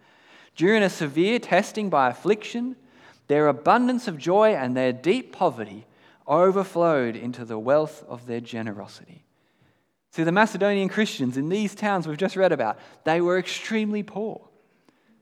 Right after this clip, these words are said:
but they were also extremely generous. They begged for the privilege of giving. They're an example.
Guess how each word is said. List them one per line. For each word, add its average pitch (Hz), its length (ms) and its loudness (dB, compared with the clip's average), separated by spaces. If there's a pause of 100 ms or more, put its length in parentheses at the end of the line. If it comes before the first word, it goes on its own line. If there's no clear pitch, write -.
(200)
but - 120 -20
they 123 100 -10
were 110 80 -10
also 139 460 -12
extremely 107 1000 -10
generous. - 800 -14 (380)
They 131 140 -2
begged 135 640 -2 (240)
for - 160 -16
the 120 100 -6
privilege - 800 -10 (160)
of 123 260 -12
giving. 143 480 -10 (880)
They're 120 140 -10
an 123 80 -4
example. 117 640 -10